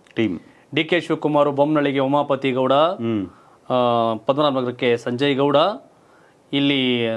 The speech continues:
Speaker 2: ದಾಸರಳ್ಳಿಗೆ ಧನಂಜಯ್ ಗೌಡ,
Speaker 1: ಹ್ಮ್.
Speaker 2: ಹಿಂಗೆಲ್ಲ ಇಲ್ಲಿ ಕುಸುಮ ಗೌಡ, ಯಶವ-, ಯಾವ್ದಕ್ಕೆ? ಆರ್ ಆರ್
Speaker 1: ಆರ್ ಆರ್ ನಗರ.
Speaker 2: ನಗರಕ್ಕೆ.
Speaker 1: ಹ್ಮ್.
Speaker 2: ಹಿಂಗೆಲ್ರು ತುಮ್ಕ ಬತ್ತಾವ್ರೆ.
Speaker 1: ಹ್ಮ್.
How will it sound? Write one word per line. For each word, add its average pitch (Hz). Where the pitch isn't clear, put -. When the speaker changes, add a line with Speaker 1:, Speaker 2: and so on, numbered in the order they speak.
Speaker 2:
ದಾಸರಳ್ಳಿಗೆ 135
ಧನಂಜಯ್ 131
ಗೌಡ, 147
Speaker 1:
ಹ್ಮ್. 113
Speaker 2:
ಹಿಂಗೆಲ್ಲ 139
ಇಲ್ಲಿ 147
ಕುಸುಮ 160
ಗೌಡ, 143
ಯಶವ-, 135
ಯಾವ್ದಕ್ಕೆ? 123
ಆರ್ 156
ಆರ್ 117
Speaker 1:
ಆರ್ 135
ಆರ್ 156
ನಗರ. -
Speaker 2:
ನಗರಕ್ಕೆ. 107
Speaker 1:
ಹ್ಮ್. 110
Speaker 2:
ಹಿಂಗೆಲ್ರು 147
ತುಮ್ಕ 143
ಬತ್ತಾವ್ರೆ. 131
Speaker 1:
ಹ್ಮ್. 92